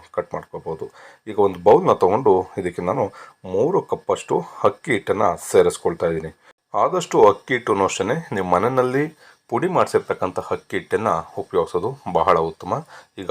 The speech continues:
ಅರ್ಧ ಟೀ ಸ್ಪೂನಷ್ಟು ಉಪ್ಪನ್ನು ಕೂಡ ಇದಕ್ಕೆ ಸೇರಿಸ್ಕೊಳ್ತಾ ಇದ್ದೀನಿ. ಅದಾದ ನಂತರ ನಾನು ತೆಗೆದಿಟ್ಕೊಂಡಿರ್ತಕ್ಕಂಥ ಈರುಳ್ಳಿ, ಅರ್ಧ ಕಪ್ಪಿನಷ್ಟು ತೆಂಗಿನಕಾಯಿ, ಜೀರಿಗೆ, ಹಸಿಮೆಣಸಿನಕಾಯಿ,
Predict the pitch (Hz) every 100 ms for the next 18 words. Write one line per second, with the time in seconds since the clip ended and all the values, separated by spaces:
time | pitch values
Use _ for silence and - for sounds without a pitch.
0 | 87 87 117 139 92 - - 90 - 113
1 | 92 - 95 - 139 101 - 85 82 87
2 | 92 82 - - 85 80 - 82 82 85
3 | 117 165 - - 113 160 135 101 101 95
4 | - 98 104 - 90 82 87 - 147 95
5 | 98 - - _ _ _ 104 104 95 92
6 | 107 165 170 _ _ _ _ _ 98 107
7 | 135 101 - 90 107 - 110 92 - -
8 | - 87 85 85 - 85 120 - _ _
9 | 101 92 92 85 87 123 160 - _ _
10 | _ _ _ _ _ _ _ _ _ _
11 | _ 98 - 131 92 87 - 85 - 82
12 | 95